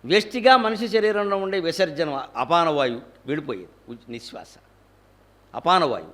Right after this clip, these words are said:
అది విసర్జించేది. అలాగే సమిష్టికి రాత్రి, అది విశ్రాంతి. ఇదే వి-, మిత్ర,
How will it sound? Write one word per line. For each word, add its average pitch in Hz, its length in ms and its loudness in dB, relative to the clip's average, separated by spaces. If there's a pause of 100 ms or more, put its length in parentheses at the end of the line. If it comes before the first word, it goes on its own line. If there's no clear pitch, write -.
(400)
అది 170 120 -6
విసర్జించేది. 139 600 -4 (340)
అలాగే 226 360 4
సమిష్టికి 185 500 -4
రాత్రి, 123 480 -4 (240)
అది 131 120 -6
విశ్రాంతి. 113 540 -12 (1120)
ఇదే 262 180 2
వి-, 180 260 -8
మిత్ర, 185 540 4